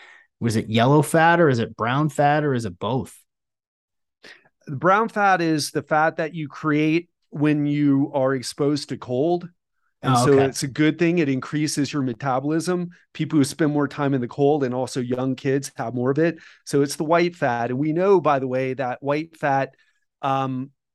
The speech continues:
Speaker 2: white adipose tissue, it's not just stored energy for that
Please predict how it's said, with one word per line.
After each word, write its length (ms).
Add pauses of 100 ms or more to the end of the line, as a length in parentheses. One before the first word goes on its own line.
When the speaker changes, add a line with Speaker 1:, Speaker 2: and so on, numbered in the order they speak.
(140)
Speaker 2:
white 260
adipose 580
tissue, 460 (100)
it's 220
not 180
just 400 (280)
stored 600
energy 640
for 420
that 300